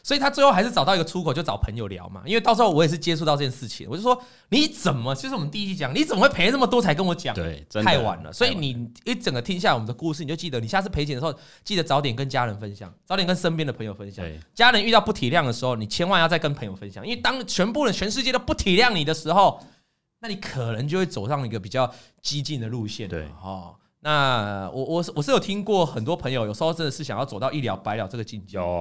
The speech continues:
Speaker 1: 哦。
Speaker 2: 我
Speaker 1: 因为你赔的钱不算特别多，
Speaker 2: 对。
Speaker 1: 即便是你把很多资产都赔掉了，
Speaker 2: 嗯。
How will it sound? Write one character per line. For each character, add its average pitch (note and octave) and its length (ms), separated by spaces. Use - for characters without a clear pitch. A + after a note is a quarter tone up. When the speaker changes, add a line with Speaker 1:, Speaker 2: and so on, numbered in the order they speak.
Speaker 1:
哦。 F2+ 240
Speaker 2:
我 F2+ 160
Speaker 1:
因 B3 120
为 D4 80
你 E3 140
赔 C#3 200
的 F3 100
钱 A2+ 200
不 A#2 100
算 F3 180
特 D3+ 160
别 G#2+ 120
多， C3 440
Speaker 2:
对。 - 100
Speaker 1:
即 D#3 120
便 G3 180
是 F#3 160
你 C3 140
把 G2+ 140
很 A#2 120
多 C#3 80
资 D3 140
产 C#3+ 120
都 A#2 60
赔 G2+ 200
掉 G2+ 280
了， F#2+ 100
Speaker 2:
嗯。 D#2+ 100